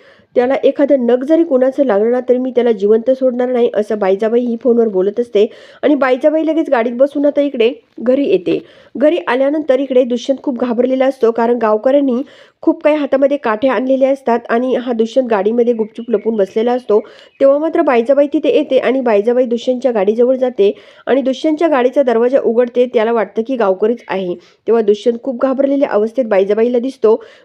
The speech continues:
बायजाबाई बोलते की, "बाळा, घाबरू नकोस, मी आहे तुझी आई." तेव्हा आता इकडे गावकरी ह्या बायजाबाईंना सर्व प्रश्न विचारू लागतात.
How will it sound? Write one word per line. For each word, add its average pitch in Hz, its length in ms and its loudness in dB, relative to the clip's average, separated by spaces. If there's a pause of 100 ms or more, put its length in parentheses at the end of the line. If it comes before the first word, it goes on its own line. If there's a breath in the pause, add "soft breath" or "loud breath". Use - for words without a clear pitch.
बायजाबाई 254 420 2
बोलते 269 280 0
की, 262 140 -4
"बाळा, 240 260 0
घाबरू 247 300 -2
नकोस, 240 360 2
मी 254 180 -4
आहे 208 140 2
तुझी 226 240 -4 (100)
आई." 180 220 -2 (420 soft breath)
तेव्हा 240 240 2
आता 294 160 -2
इकडे 262 260 2
गावकरी 240 400 0
ह्या 254 120 0
बायजाबाईंना 233 560 0
सर्व 247 260 0
प्रश्न 233 280 -2
विचारू 233 320 -2
लागतात. 254 340 -2